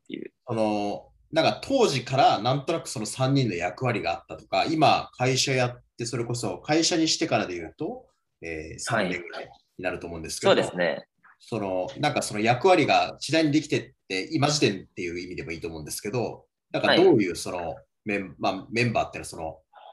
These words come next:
Speaker 2: 役割感の定義でやってるっていうのがあるんですか？
Speaker 1: そうですね。えっと、本当に休学したてとか、
Speaker 2: はい。
Speaker 1: 会社作りたての時ってのは、役割はね、多分なかったと思います。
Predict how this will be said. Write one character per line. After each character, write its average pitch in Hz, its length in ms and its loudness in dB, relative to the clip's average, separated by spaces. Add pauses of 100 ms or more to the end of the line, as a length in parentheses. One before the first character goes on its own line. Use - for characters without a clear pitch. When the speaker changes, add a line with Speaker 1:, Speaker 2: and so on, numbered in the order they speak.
(220)
Speaker 2:
役 123 260 2
割 131 160 6
感 117 240 -2
の 73 80 -10
定 107 200 -2
義 78 100 -8
で 76 80 -6
や - 100 -4
っ - 100 -18
て - 80 -10
る 82 140 -8
っ - 40 -20
て - 80 -10
い - 20 -10
う 69 40 -12
の 69 60 -16
が 80 60 -4
あ 78 40 -4
る 76 60 -8
ん - 40 -14
で 139 60 -16
す - 100 -12
か？ - 120 -20 (560)
Speaker 1:
そ - 360 0
う - 20 4
で 101 80 0
す - 160 -12
ね。 92 400 2
え - 40 -18
っ - 40 -20
と、 95 160 2
本 - 220 -6
当 - 60 -4
に 240 100 -2
休 202 200 2
学 214 180 2
し - 100 -6
た 196 100 0
て 196 80 -2
と 175 120 -2
か、 82 460 0 (200)
Speaker 2:
は 117 80 -2
い。 - 20 0
Speaker 1:
会 185 160 2
社 190 100 -2
作 - 240 -4
り 180 140 -2
た 180 100 0
て 180 60 0
の 175 120 -2
時 - 300 -12
っ - 60 -20
て - 80 -10
の 60 120 -8
は、 73 380 0 (340)
役 - 380 -2
割 185 280 4
は 53 100 -6
ね、 65 360 -10 (520)
多 - 140 0
分 87 160 0
な 95 160 0
か - 100 -4
っ - 100 -8
た - 80 -10
と - 80 -10
思 52 140 -8
い - 60 -18
ま - 80 -12
す。 - 260 -14